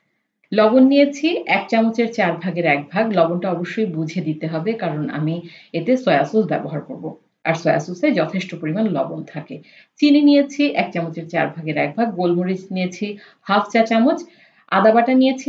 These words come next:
হাফ চা চামচ এবং রসুন বাটা নিয়েছি হাফ চা চামচ পরিমাণ। soy sauce লাগছে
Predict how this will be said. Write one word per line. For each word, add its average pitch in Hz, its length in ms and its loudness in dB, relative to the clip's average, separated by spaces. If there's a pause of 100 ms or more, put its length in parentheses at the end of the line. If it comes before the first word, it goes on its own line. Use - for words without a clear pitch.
হাফ 262 200 2
চা 269 120 -2
চামচ 294 300 0
এবং 175 120 -2 (120)
রসুন 147 320 -2
বাটা 156 240 -4
নিয়েছি 156 280 -6 (140)
হাফ 175 240 -2
চা 143 140 -4
চামচ 135 200 -12 (100)
পরিমাণ। 160 280 -8 (1500)
soy 240 280 6
sauce 277 180 2 (340)
লাগছে 175 300 0